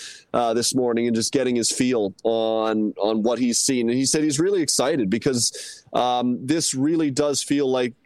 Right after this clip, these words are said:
like, uh, the ground floor of what is gonna be a, uh, continual climb up the standings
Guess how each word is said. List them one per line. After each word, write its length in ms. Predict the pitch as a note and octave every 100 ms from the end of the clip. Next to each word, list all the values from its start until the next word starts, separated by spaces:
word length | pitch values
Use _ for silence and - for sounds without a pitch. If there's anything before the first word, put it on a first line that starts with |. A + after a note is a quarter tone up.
| - -
like, 400 | B2+ B2+ A#2+ -
uh, 100 | B2+
the 80 | B2
ground 480 | A2 C3 C3+ C3 -
floor 380 | B2 C#3 C#3+
of 140 | A2 A2
what 140 | B2
is 140 | B2 -
gonna 180 | B2+
be 760 | A#2 A#2+ A#2+ G#2 A#2+ A#2+ A#2 A2 - - -
a, 20 | -
uh, 360 | A2 A2+ F#2+ -
continual 800 | C#3+ B2 D#3+ D#3+ C#3 B2+ A#2 -
climb 400 | - C#3+ C#3 C3
up 140 | B2+
the 80 | B2
standings 680 | - C#3+ D#3+ D#3+ G2+ G#2